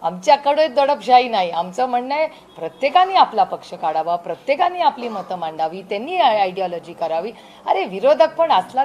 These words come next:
तर तो दिलदार असला पाहिजे. तभी तर मजा. आम्ही पार्लमेंटमध्ये जाऊन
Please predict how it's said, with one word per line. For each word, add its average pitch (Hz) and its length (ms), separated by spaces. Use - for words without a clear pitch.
तर 311 80
तो 320 180
दिलदार 214 600
असला 196 300
पाहिजे. 170 280
तभी 233 180
तर 277 120
मजा. 214 280
आम्ही 214 180
पार्लमेंटमध्ये 262 760
जाऊन 247 260